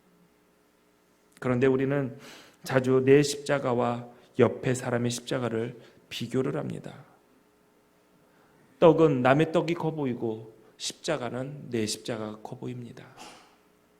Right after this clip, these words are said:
그래서 다른 사람들은 편하게 걸어가고 있는데,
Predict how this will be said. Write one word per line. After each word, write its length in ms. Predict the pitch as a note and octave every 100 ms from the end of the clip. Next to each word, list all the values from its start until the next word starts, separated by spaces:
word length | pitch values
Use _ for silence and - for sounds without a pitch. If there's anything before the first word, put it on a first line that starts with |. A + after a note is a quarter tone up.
| _ _ _ _ _ _ _
그래서 600 | A2+ - B2+ A2 - - - - - - - -
다른 260 | - D#3+ F#3+
사람들은 540 | F#3 F#3 F3+ F3+ F3+
편하게 640 | - - D#3+ D3 C3 C#3 C#3
걸어가고 520 | C#3 D3 E3 E3+ F3
있는데, 540 | E3 D3 C3+ C#3 C#3